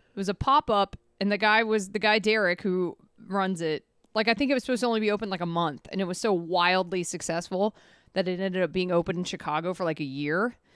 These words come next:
And I did a show there, uh, like a live Go Bayside kinda thing. And then, yeah, he was like, "Well, guess what? We're gonna bring it to L A."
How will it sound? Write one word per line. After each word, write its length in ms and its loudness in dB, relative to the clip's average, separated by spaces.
And 100 0
I 60 2
did 160 4
a 60 6
show 360 4
there, 400 0
uh, 280 2
like 180 -2
a 60 2
live 380 4
Go 160 4
Bayside 540 0
kinda 240 -2
thing. 440 -4
And 180 0
then, 460 2
yeah, 260 4
he 160 -2
was 120 2
like, 180 2
"Well, 100 4
guess 180 2
what? 180 4
We're 80 0
gonna 160 2
bring 200 0
it 100 0
to 60 -4
L 200 2
A." 260 -2